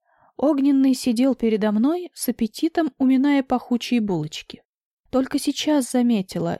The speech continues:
синяки под глазами и уставший вид. Он мало спал. «Какой-то подвал или подземелье. Ни окон, ни дверей.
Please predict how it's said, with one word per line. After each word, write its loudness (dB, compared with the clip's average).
синяки 0
под -4
глазами 0
и 0
уставший -2
вид. -4
Он 2
мало 2
спал. -6
«Какой-то 0
подвал 0
или 2
подземелье. 0
Ни 2
окон, 2
ни 2
дверей. 0